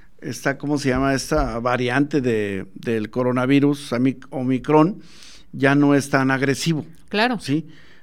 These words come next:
Speaker 1: Porque hay que, eh, digo, nos ha pasado con muchos tipos de, de infecciones o gripes, ¿no? Que al, después ya son como estacionarias, ¿no? Entonces,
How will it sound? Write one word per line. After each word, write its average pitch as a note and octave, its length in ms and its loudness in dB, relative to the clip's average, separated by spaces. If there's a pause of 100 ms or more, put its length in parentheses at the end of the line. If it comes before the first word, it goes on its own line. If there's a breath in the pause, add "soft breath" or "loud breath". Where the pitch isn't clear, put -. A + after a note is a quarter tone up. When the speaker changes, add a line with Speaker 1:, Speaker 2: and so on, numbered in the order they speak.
(120)
Speaker 1:
Porque A#2 380 -4
hay B2 120 0
que, B2 840 2
eh, - 680 -12
digo, C#3+ 320 -2
nos C3 220 -4
ha D#3+ 100 0
pasado E3 440 0
con A#2 400 -4
muchos B2 340 -2
tipos B2 360 -4
de, F#2 340 -6 (500 soft breath)
de A2+ 320 -4
infecciones A#2 600 -2
o A#2 100 -4
gripes, A#2 480 -4
¿no? C#3 220 -4 (100)
Que A#2 140 -6
al, A2 400 -8
después B2 360 -6
ya C#3 160 2
son C3+ 720 0 (180)
como B2+ 200 0
estacionarias, B2 840 2
¿no? D3 140 -6 (400 loud breath)
Entonces, D3+ 420 4